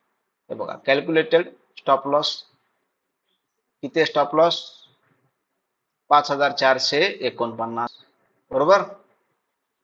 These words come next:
एंट्री कुठे आहे? पाच हजार चारशे एक्कावन्न, दोन रुपयाचा स्टॉप लॉस, दोन रुपयाचा स्टॉप लॉस, पाच हजार चारशे एकोणपन्नास ला स्टॉप लॉस. आणि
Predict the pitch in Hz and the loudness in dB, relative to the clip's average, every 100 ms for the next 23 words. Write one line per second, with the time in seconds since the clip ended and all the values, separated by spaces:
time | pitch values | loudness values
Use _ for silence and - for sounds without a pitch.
0 | - 139 143 165 165 170 180 202 202 - | -6 -4 0 0 0 4 4 4 0 0
1 | 147 147 143 139 143 135 160 156 135 - | 0 0 -2 2 2 2 0 0 0 2
2 | 127 120 117 - _ _ 135 151 180 190 | 2 2 -6 -16 _ _ 0 4 4 2
3 | 170 147 147 135 131 - 123 120 113 110 | -2 -2 -2 0 -2 -2 -6 -6 -8 -6
4 | - - - _ _ _ _ _ _ _ | -6 -8 -20 _ _ _ _ _ _ _
5 | _ _ _ _ _ _ _ _ _ _ | _ _ _ _ _ _ _ _ _ _
6 | _ _ _ _ _ _ _ _ _ _ | _ _ _ _ _ _ _ _ _ _
7 | _ _ _ _ _ - 170 202 185 180 | _ _ _ _ _ 4 4 6 4 6
8 | - 165 - 135 120 113 110 - 143 143 | 4 4 0 -2 -2 -4 -4 2 2 2
9 | 143 135 131 135 131 131 170 156 - 120 | 0 0 2 4 2 2 -2 -2 -2 -6
10 | 120 120 120 120 117 - 113 - 147 - | -6 -6 -6 -6 -6 -4 -6 -2 -2 -2
11 | 156 | -6